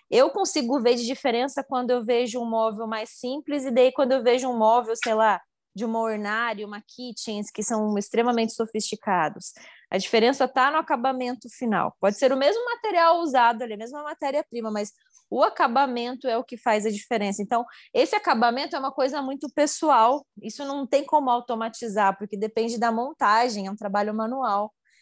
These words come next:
Aí, ou seja, né, sempre vai precisar de um marceneiro, por mais que reduza a equipe, <laughs> mas vai precisar de uma pessoa qualificada. E daí essa que é a parte boa, porque o cara vai ter menos tempo ali pra cortar e fitar e fazer aquele grosso que qualquer um faz,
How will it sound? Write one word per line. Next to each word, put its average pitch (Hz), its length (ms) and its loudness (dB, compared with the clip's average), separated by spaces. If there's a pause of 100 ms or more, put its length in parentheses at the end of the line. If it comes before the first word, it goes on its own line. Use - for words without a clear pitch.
(260)
Aí, 208 460 0 (300)
ou 208 100 -2
seja, 214 480 0
né, 190 220 -6
sempre 269 340 -6
vai 302 160 2
precisar 269 760 2
de 202 160 -8
um 226 80 -4
marceneiro, 202 640 -4
por 214 80 -4
mais 220 180 2
que - 120 -4
reduza 233 520 0
a 214 60 2
equipe, 226 580 -4 (200)
<laughs> - 600 -12
mas 233 200 6
vai 247 120 6
precisar 240 420 0
de 240 80 -6
uma 240 140 -4
pessoa 254 300 -2
qualificada. 254 760 -2
E 240 40 -6
daí 247 320 -6
essa 427 180 -10
que - 100 -8
é 302 40 -2
a 302 60 -2
parte 269 340 -4
boa, 208 400 -4
porque 269 460 -4 (340)
o 226 80 -14
cara 285 240 4
vai 285 180 2
ter 285 220 0
menos 302 360 -6
tempo 285 360 -4
ali 240 240 0
pra 233 160 -4
cortar 226 400 -4
e 226 60 -6
fitar 226 320 -4
e 247 40 -4
fazer 220 260 -6
aquele 220 260 -4
grosso 226 240 0
que 240 100 -6
qualquer 269 400 0
um 311 140 -4
faz, 254 520 0